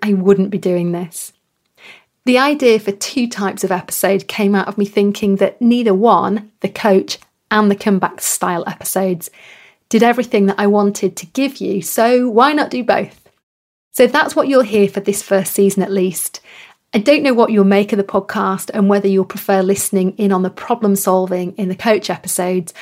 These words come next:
or whether the shorter stories of how people nailed a particular aspect of coming back will be a bigger hit with you. This is why I really hope you'll tell me what you think by leaving a review and coming and chatting to me on Twitter using the handle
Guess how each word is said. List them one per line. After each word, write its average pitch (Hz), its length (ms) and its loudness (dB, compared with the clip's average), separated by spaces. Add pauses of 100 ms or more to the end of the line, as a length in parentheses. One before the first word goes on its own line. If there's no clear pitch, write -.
(320)
or 262 180 6
whether 254 260 2
the 226 120 0
shorter 247 420 0
stories 190 480 2
of 180 100 0
how 214 280 -4
people 214 400 -4
nailed 196 560 4
a 165 40 -6
particular 185 800 -8
aspect 208 380 -8
of - 80 -14
coming 190 260 -2
back - 400 -6
will 196 500 0 (200)
be 196 120 0
a 180 40 -2
bigger 190 200 -4
hit - 180 -4
with - 140 -6
you. 185 180 2 (560)
This 262 160 -2
is 247 100 -4
why 247 140 -2
I 233 60 0
really 233 400 2
hope 196 200 0
you'll 208 140 -4
tell 208 240 -4
me 202 80 4
what 190 140 2
you - 40 -4
think 202 380 -2
by 196 160 2
leaving 269 380 2
a 214 40 2
review 208 720 4
and 247 160 -2
coming 381 280 2
and 311 100 0
chatting 311 360 -4
to - 120 -8
me 190 100 2
on 185 140 0
Twitter 240 480 -4
using 208 340 0
the 202 60 0
handle 190 460 -4